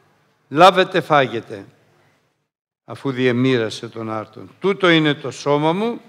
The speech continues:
το υπερημών κλόμενον,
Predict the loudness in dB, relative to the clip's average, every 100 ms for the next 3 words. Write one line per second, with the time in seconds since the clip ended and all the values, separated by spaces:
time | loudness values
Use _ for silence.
0 | _ _ _ _ _ _ -8 -8 -4 -6
1 | -4 -4 -6 -6 -8 -2 4 6 6 4
2 | 4 4 2 -2